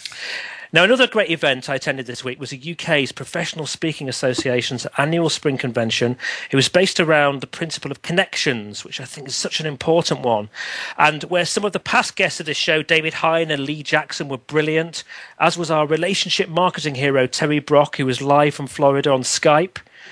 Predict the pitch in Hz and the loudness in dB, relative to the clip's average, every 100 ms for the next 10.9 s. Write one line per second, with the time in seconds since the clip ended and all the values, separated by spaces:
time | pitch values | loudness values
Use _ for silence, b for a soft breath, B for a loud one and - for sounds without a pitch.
0 | B B B 147 151 175 196 196 170 - | B B B -2 0 -2 2 2 0 -2
1 | 185 190 180 151 - 208 - 185 170 170 | -2 0 0 -2 0 0 0 -4 0 0
2 | 160 147 147 - 156 156 147 131 - - | 0 -2 -2 -4 -4 -2 -4 -6 -4 2
3 | 143 131 143 139 147 175 143 135 135 - | 2 2 0 2 2 0 -6 -4 -4 -2
4 | 156 139 131 123 123 120 139 135 - 139 | 0 0 -2 -6 -6 -2 0 0 0 0
5 | 131 - - 151 147 B B B B 185 | -2 -6 0 0 0 B B B B 0
6 | 175 - 185 175 - 214 - 202 170 208 | 0 -2 0 0 0 -2 2 0 4 4
7 | 226 175 156 143 196 165 180 170 147 139 | 4 2 0 2 0 0 2 4 4 0
8 | 135 147 - 185 185 175 180 - 135 147 | -4 -4 -2 -2 -2 -4 0 2 4 2
9 | 156 160 135 117 110 B B B - 151 | 0 -2 -2 -2 -4 B B B -2 0
10 | 143 185 170 165 156 147 131 117 | 4 2 4 4 4 4 2 2